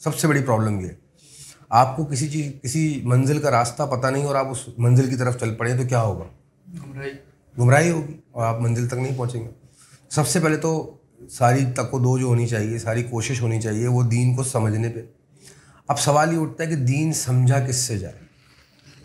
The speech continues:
Speaker 1: सीखा किससे जाए? देखें जी, अ, जो हमें कॉमन एक, अ, सेंस मिलता है माशरे के अंदर, वो ये मिलता है कि दीन तो अल्लाह ने रसूल पाक सल्लल्लाहु अलैहि वसल्लम के ऊपर नाजिल किया कल्ब अतर पे कुरान की शक्ल में,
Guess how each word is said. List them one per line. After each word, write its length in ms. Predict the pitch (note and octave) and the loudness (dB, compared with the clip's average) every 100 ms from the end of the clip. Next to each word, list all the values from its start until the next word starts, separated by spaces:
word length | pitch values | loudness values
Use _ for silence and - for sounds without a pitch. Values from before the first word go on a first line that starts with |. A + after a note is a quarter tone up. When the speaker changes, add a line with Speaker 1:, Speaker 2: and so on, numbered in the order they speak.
| - | -6
Speaker 1:
सीखा 380 | - E3 D3+ D3+ | 0 2 4 2
किससे 340 | B2+ - G2+ | 0 -2 -4
जाए? 200 | E2 - - _ _ _ _ _ - _ - - | -8 -10 -20 _ _ _ _ _ -20 _ -20 -6
देखें 220 | C3 C3 D#3 | -2 2 2
जी, 160 | E3+ | 2
अ, 280 | D#3+ - A#2 A2+ | 0 0 -2 0
जो 140 | A2+ C3+ | -2 2
हमें 240 | B2+ D3+ | 4 4
कॉमन 380 | D3 C3 C#3 B2+ B2 - _ _ _ | 2 0 2 0 -2 -6 _ _ _
एक, 120 | A#2 - - | -10 -10 -16
अ, 220 | E2+ G#2+ G#2 | -10 -6 -6
सेंस 320 | - E3+ B2 | 0 2 4
मिलता 260 | B2+ A2+ C3+ | 4 4 2
है 80 | B2 | 2
माशरे 340 | G#2+ G#2 A2 | 0 -2 -6
के 80 | G#2 | -6
अंदर, 260 | G2 G#2+ | -6 -6
वो 140 | B2 A#2 | -4 -2
ये 140 | A#2 | -2
मिलता 260 | A#2 A2 A#2 | -2 -4 -4
है 60 | A#2+ | -2
कि 80 | A#2+ G2 | -2 0
दीन 380 | A2+ B2+ C3 B2+ | 2 2 0 -2
तो 120 | B2+ | -2
अल्लाह 300 | G#2 A2+ A#2+ | -2 0 2
ने 140 | A#2+ | 2
रसूल 260 | A#2 A#2+ A#2 | 0 -2 -4
पाक 200 | A2 A2 | -2 -4
सल्लल्लाहु 280 | A#2 G#2+ A2+ | -4 -4 -2
अलैहि 160 | A2 | -2
वसल्लम 20 | A2 | -2
के 720 | A2 G#2+ - - - _ A#2+ | -4 -6 -8 -20 -20 _ -6
ऊपर 200 | G#2+ A2 | -2 0
नाजिल 360 | G#2+ G#2 A2+ A2 | 2 2 2 0
किया 240 | A2+ A2+ | 0 -2
कल्ब 300 | A2+ G#2 G#2 | -2 -4 -2
अतर 240 | G#2+ - G#2+ | -4 -4 -6
पे 160 | - A2 | -4 -6
कुरान 300 | G2 G2 G2+ | -4 -2 -2
की 140 | G#2+ | -4
शक्ल 200 | G2 G2 | -6 -8
में, 160 | G2 | -12